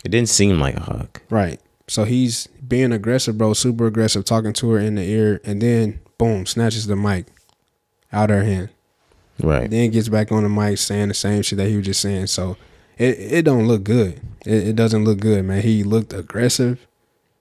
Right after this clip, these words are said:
Speaker 1: To the wrong person, it looked like a lawsuit.
Speaker 2: Super aggressive, bro. So, yeah, it's, it's different. But then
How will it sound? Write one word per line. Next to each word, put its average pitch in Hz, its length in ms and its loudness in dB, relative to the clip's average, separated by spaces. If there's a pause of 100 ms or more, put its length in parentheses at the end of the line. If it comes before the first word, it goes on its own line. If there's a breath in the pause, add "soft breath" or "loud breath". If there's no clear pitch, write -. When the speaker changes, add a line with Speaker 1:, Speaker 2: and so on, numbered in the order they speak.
(320)
Speaker 1:
To 95 100 0
the 87 80 2
wrong 90 280 2
person, 80 360 0
it 73 60 -6
looked 73 160 -10
like - 100 -4
a 123 40 -6
lawsuit. - 420 -4 (220)
Speaker 2:
Super 117 640 -2
aggressive, 104 540 0
bro. 101 220 0
So, 98 380 -2 (680)
yeah, 95 220 -4
it's, - 360 0 (180)
it's 113 200 -4
different. 113 440 0
But 98 160 -4
then 110 380 2